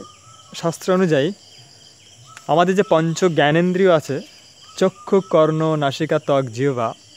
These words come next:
এই পাঁচটা জ্ঞানেন্দ্রিয়কে নিয়ন্ত্রণ করে মন এবং মনকে নিয়ন্ত্রণ করে বুদ্ধি। কিন্তু তার মানে এই না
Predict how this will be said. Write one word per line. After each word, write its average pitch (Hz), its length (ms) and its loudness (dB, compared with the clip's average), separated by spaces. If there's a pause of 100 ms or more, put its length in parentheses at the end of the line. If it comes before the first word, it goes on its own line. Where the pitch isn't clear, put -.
(220)
এই 160 120 0
পাঁচটা 165 520 0
জ্ঞানেন্দ্রিয়কে 151 880 0 (440)
নিয়ন্ত্রণ 156 500 -4
করে 139 200 -4
মন 104 220 -12 (840)
এবং 170 180 2
মনকে 190 600 2
নিয়ন্ত্রণ 175 500 0
করে 165 200 2
বুদ্ধি। 113 400 -8 (500)
কিন্তু 185 120 0
তার 175 180 4
মানে 196 180 6
এই 208 120 6
না 165 260 4